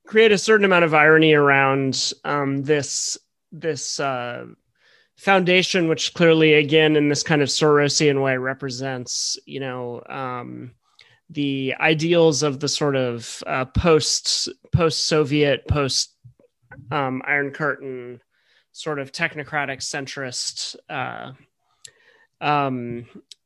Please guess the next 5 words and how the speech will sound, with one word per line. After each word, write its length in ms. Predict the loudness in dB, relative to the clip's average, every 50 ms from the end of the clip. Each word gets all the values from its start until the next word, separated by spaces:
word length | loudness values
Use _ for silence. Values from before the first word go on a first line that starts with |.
| _ _ -8
establishment 840 | -8 -4 0 2 2 2 2 0 -2 -4 -4 -4 -6 -6 -6 -8 -8
that, 240 | -8 -8 -8 -10 -14 _ _ _ _ _ _
you 160 | -10 -8 -6 -6
know, 180 | -6 -6 -8
that, 220 | -10 -10 -12 -14